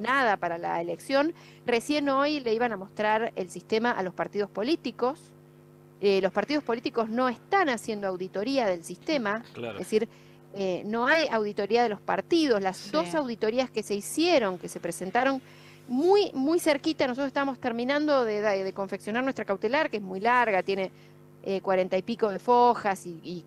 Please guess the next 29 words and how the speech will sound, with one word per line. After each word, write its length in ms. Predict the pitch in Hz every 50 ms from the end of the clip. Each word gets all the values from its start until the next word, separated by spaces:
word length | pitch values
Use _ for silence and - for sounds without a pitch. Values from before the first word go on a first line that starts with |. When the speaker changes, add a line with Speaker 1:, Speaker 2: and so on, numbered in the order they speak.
| - - -
Speaker 1:
como 220 | - 175 175 175
doscientas 420 | 170 170 170 - 214 214 208 202
cincuenta 340 | - 196 190 185 190 185 185
fojas 360 | - - 196 - 208 196 185
de 600 | 175 175 175 175 180 175 170 165 165 156 156 - -
evidencia 640 | - 170 165 165 175 190 208 214 220 220 - - 190
y 40 | 175
do-, 120 | 160 165 160
de 360 | 165 160 160 160 160 156 156
documentación 760 | - 160 156 - 170 170 165 160 - 160 185 - 220 220 214
que 80 | 214
presentamos 600 | - - 180 - 175 170 165 190 196 202 190 190 - - - - - - - - - - - - -
adjunta 640 | - - 185 180 - - 269 277 294 269 - 240 196
con, 280 | - 175 170 165 160 -
con 180 | - - 160
valor 260 | 165 170 170 180 190 180
probatorio, 680 | 196 175 170 170 170 - - 262 269 277 254 240 208 190
digamos, 320 | 190 185 202 202 202 202
de 80 | 190 180
lo 120 | 170 156
que, 100 | 151 165
de 100 | 160 165
cada 240 | 160 - 202 214 196
cosa 260 | - - 208 - 214
que 80 | 185 -
afirmamos 520 | 165 - - 170 175 190 202 208 202 196 -
en 40 | 185
nuestra 180 | 175 - 180
cautelar. 500 | 165 165 170 165 - 190 202 233 262 302